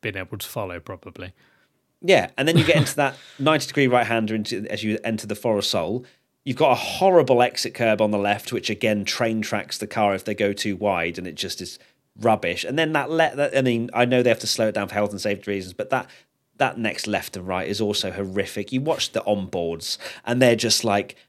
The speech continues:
Speaker 2: s-, just trying to get on the power. And then even the final corner, it's just, there's no grip there. There's, there's no, they're, they're not being offered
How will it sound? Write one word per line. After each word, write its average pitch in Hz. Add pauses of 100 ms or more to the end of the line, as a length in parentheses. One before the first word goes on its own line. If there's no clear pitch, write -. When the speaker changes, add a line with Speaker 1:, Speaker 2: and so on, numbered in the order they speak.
Speaker 2:
s-, -
just -
trying 170
to 127
get 120
on 110
the 104
power. 107 (260)
And 196
then 240
even 156
the 123
final 139
corner, 101
it's 143
just, - (180)
there's 156
no 220
grip 135
there. 80
There's, 156
there's 190
no, 190
they're, 175
they're 180
not 226 (200)
being 180
offered 147